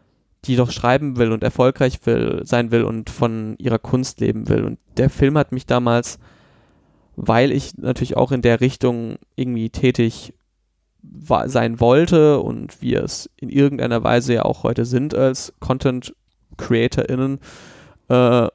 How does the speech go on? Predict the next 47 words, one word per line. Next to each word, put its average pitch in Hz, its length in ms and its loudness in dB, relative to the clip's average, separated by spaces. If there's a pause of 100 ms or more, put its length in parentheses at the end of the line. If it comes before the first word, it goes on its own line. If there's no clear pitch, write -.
(100)
oder 85 180 -4
Content 123 320 -6
Creator 113 360 0
hier 113 240 0
wie 110 100 -4
beide, 123 400 2
aber - 160 0
auch - 120 -4
unsere 113 220 -6
gan-, 113 180 -2
ganze - 340 -6
Generation 113 760 -2
von 120 160 -8
Content 120 400 -4
CreatorInnen, 135 720 -2 (300)
glaub 120 160 2
ich 120 80 0
schon, 131 160 0
dass 123 140 0
viele 139 440 2
da 131 320 2
sich 131 220 -8
irgendwie 135 260 -2
repräsentiert 135 640 -2
gefühlt - 420 -4
haben, 113 300 0
weil 113 180 2
es 170 120 0
sich - 180 -4
manchmal 120 260 -4
so 110 80 -4
anfühlt, 123 480 0 (640)
okay, - 200 0
entweder 139 360 0
bist - 240 -2
du - 60 -4
erfolgreich, 131 580 0
aber - 140 -2
kann, - 320 -4
kommst - 240 -6
mit 131 100 0
dem 123 100 0
Druck 143 220 -2
nicht 139 200 -4
klar 127 360 2
oder 120 200 -2
du, 123 280 0